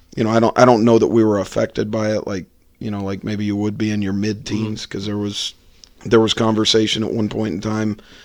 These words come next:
Speaker 1: you know, that I do recall when I was in my mid-teens,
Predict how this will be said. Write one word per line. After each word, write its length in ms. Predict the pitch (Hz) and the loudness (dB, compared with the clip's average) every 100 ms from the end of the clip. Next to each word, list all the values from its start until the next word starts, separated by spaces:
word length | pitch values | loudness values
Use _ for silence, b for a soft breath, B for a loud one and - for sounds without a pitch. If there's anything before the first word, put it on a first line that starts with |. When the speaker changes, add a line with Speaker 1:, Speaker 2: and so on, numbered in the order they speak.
| B B B - | B B B -6
Speaker 1:
you 80 | |
know, 320 | 110 107 101 - | -2 -2 -2 -4
that 140 | - 110 | -2 0
I 100 | 104 | 2
do 220 | 104 120 | 4 6
recall 400 | 113 - 107 107 | 6 2 -2 0
when 100 | 107 | 0
I 80 | 104 | 0
was 260 | 107 113 | 2 2
in 80 | 113 | 0
my 160 | 104 98 | -2 -4
mid-teens, 760 | 98 95 - 101 92 92 - | -6 -8 -8 -8 -6 -10 -14